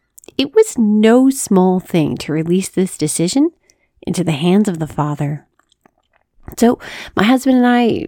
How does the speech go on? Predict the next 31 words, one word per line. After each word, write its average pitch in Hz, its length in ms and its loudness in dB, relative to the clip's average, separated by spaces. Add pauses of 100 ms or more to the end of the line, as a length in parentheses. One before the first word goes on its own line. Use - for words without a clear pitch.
prayed 226 480 0
and 147 180 -2
trusted. - 560 -2 (460)
We - 80 -12
consulted 165 500 -2
wise 226 400 2
friends 220 480 -2
and 151 140 -4
priests - 300 -2
who 190 100 0
offered 196 480 -2 (500)
affirmation 185 840 0
and 143 240 -10
support. - 720 -6 (500)
We - 120 -6
paid 294 320 -4
attention 262 640 0
to 196 120 -6
the 190 120 -6
repetitions, 180 1040 -6 (260)
the 175 100 -4
needs 226 460 6
of 214 80 -2
the 185 140 2
women 202 280 4
who 180 120 -6
were - 60 -4
<laughs> - 340 -14
finding 180 360 2
me, 170 200 0
and 165 140 -2